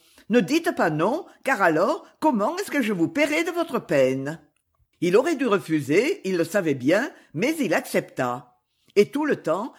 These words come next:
trimballant encore avec l'aide débile du cousin Ananias les gros meubles qui ne pouvaient passer la nuit dehors, Antoine Jacquier se répétait : « Sont-elles heureuses d'être si gaies ? » Elle fut bien drôle et régalante,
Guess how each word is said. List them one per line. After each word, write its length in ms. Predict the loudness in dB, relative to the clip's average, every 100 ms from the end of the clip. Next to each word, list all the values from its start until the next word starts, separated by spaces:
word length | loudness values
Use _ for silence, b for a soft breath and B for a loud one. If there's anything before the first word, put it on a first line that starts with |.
| b
trimballant 540 | -4 -2 2 0 0 -2
encore 400 | -4 -2 2 2
avec 240 | 2 0
l'aide 300 | 2 2 0
débile 480 | 0 -2 0 2 2
du 160 | 0 -2
cousin 360 | -2 -2 -2
Ananias 640 | -2 -2 -2 0 -2 -2 -8 B B
les 120 | 2
gros 200 | 4 2
meubles 440 | 0 0 -2 -2 -2
qui 140 | -2
ne 80 | -2
pouvaient 280 | -4 0 0
passer 300 | 0 -4 -2
la 140 | -2
nuit 180 | 0 0
dehors, 540 | 2 2 2 2 -4 b b b
Antoine 420 | -2 0 2 2 2
Jacquier 460 | 0 -2 -4 -4
se 120 | -2
répétait : « 840 | 0 0 0 -2 2 2 0 -8 _ _ _ _ _
Sont-elles 600 | -2 0 2 2 2 -2
heureuses 480 | -4 -2 -2 -2 -4
d'être 320 | -4 -4 -8
si 340 | -8 -4 -4
gaies ? » 460 | 0 0 0 -6 _ _ _ _ _ _ _ _
Elle 200 | 0 0
fut 180 | -2 -6
bien 260 | -2 -2 -2
drôle 340 | 0 4 4
et 80 | 2
régalante, 720 | 0 2 2 2 0 -4 -6